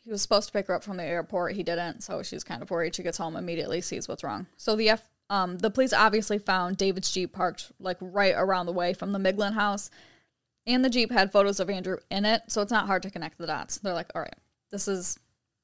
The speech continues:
the man from the other murders." So the F B I gets involved because he's, like, crossing state lines. He's leaving a trail of bodies.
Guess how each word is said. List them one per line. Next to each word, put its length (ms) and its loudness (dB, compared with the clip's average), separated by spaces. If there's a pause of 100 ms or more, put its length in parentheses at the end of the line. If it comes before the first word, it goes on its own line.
the 160 -4
man 320 -2
from 520 -6 (120)
the 160 0
other 220 4
murders." 420 -6 (2000)
So 180 4
the 120 8
F 140 4
B 120 6
I 120 8
gets 180 0
involved 500 2 (340)
because 240 -2
he's, 180 -4
like, 180 0
crossing 360 -6
state 240 -6
lines. 400 2
He's 140 -8
leaving 240 -6
a 80 -10 (100)
trail 260 -2
of 120 -10
bodies. 580 -2